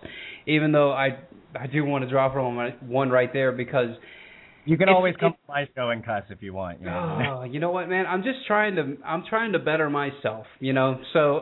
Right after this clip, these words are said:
Speaker 1: I'm just thinking that there are more descriptive ways to look at it. And if I do wanna find myself on prime time and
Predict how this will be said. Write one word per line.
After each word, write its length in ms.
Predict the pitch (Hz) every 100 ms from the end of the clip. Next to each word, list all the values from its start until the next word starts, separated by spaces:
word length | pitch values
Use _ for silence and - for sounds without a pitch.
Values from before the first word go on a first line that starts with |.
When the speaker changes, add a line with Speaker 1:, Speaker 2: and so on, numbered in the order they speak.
| 147
Speaker 1:
I'm 180 | 175
just 240 | 190 180 -
thinking 300 | 185 175 160
that 140 | 143
there 220 | 151 151
are 60 | 131
more 240 | 131 165
descriptive 640 | 185 180 - - 233 269 220
ways 440 | 175 170 170 165
to 60 | 170
look 260 | 170 175 151
at 160 | 127
it. 200 | 120 120 - _ _ - -
And 160 | 226
if 120 | 226 214
I 80 |
do 120 | 196 214
wanna 220 | 214 180 170
find 240 | 180 190
myself 400 | 170 156 180 170
on 160 | 165 156
prime 380 | - 165 170 165
time 320 | 165 180 180
and 140 | 139